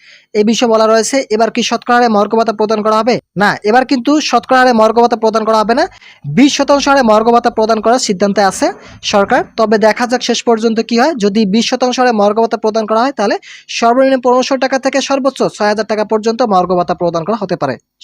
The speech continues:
সকল সরকারি চাকরিজীবীরাই কিন্তু এর আয়ত্তে আসবে। গত দুহাজার তেরো সালে যে মহার্ঘ ভাতা প্রদান করা হয়েছিল, সেখানে কিন্তু পেনশনাররা ছিলেন না, তবে দুহাজার পঁচিশ সালে যে মহার্ঘ ভাতা প্রদান করা হবে, সেখানে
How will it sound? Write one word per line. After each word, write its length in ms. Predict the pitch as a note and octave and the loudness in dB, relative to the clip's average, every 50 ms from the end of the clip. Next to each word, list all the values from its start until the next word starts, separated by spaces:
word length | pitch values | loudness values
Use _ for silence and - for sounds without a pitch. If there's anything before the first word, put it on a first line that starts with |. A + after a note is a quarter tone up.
| - - | -4 -4
সকল 240 | A3+ A3+ - C4+ C4+ | -2 0 0 0 0
সরকারি 320 | - - B3 A#3+ - C4 B3 - | 0 -2 -2 0 0 0 0 0
চাকরিজীবীরাই 480 | B3+ A#3+ - B3+ A#3 C4 B3 C4 C4 - C4+ | -2 -2 -2 0 0 0 2 2 2 0 0
কিন্তু 200 | C4 B3 - C#4 C4+ A3+ - A#3 | -4 -2 0 -2 -2 0 0 2
এর 80 | A3+ A3 G#3 | 2 4 4
আয়ত্তে 220 | G#3 G3+ G3+ G3+ F#3 | 2 2 0 0 -2
আসবে। 260 | F3 D#3 C#3 C#3+ A#2+ C3 D3+ D3+ C#3+ | -2 -2 -4 -6 -8 -8 -8 -4 -2
গত 140 | F3 F#3 - A#3 A3 | -2 0 0 0 0
দুহাজার 260 | B3 B3 B3 B3+ B3 - | 2 2 0 0 0 0
তেরো 180 | B3+ B3+ C4 C4 | 2 2 2 2
সালে 200 | - C#4 C#4 C4 | 0 0 -2 0
যে 120 | G#3+ A#3+ A#3 | 0 0 0
মহার্ঘ 260 | G#3+ G#3 G#3+ G#3+ A3+ A#3+ | 2 2 0 2 2 0
ভাতা 160 | A#3+ A#3 A#3 - A3+ | 0 0 -2 -2 -2
প্রদান 200 | A3+ A3+ A#3 A#3 | 0 0 0 0
করা 120 | A3 A#3 A#3 | 2 2 2
হয়েছিল, 220 | A#3 A#3 - B3+ C#4+ F4+ - _ - - - | 2 0 0 -2 -2 -2 -4 _ -12 -6 -4
সেখানে 260 | - B3 - C4+ D4 C4 | -2 -2 0 0 0 0
কিন্তু 220 | C#4+ C#4 C4 D4 A#3+ - | 0 -2 -2 -2 0 2
পেনশনাররা 480 | A#3+ A#3+ A#3 - B3+ C4 B3+ B3+ B3+ B3 - | 2 2 2 2 0 0 2 2 0 0 0
ছিলেন 200 | B3+ B3 B3 A#3+ B3+ | 0 0 0 0 0
না, 60 | D4+ F#4 F4+ _ - | -2 -4 -6 _ 0
তবে 240 | A#3 A#3 A3 B3+ D#4+ F#4 G3 D#3 D3+ | 0 2 4 2 2 0 -2 -4 0
দুহাজার 300 | G#3 A3+ A#3+ A#3 C4 B3 | 2 2 2 2 0 0
পঁচিশ 240 | A#3+ B3+ B3 - C4 - | 0 -2 -2 -2 -2 -2
সালে 120 | - C4+ B3+ G#3+ | 0 0 0 2
যে 60 | A#3+ A#3 | 2 2
মহার্ঘ 220 | G#3+ G#3 G#3+ G#3 G#3+ | 2 2 2 2 0
ভাতা 180 | A3+ A#3 A#3 A3+ | 0 0 0 0
প্রদান 240 | A3 A3+ G#3+ A3+ A3 | 0 0 0 0 0
করা 140 | G#3 A3+ A3+ A3+ | 0 0 2 2
হবে, 120 | A3 B3+ | 2 0
সেখানে 300 | A#3 - A#3+ - A3+ A#3+ | 0 -2 -2 -2 0 -2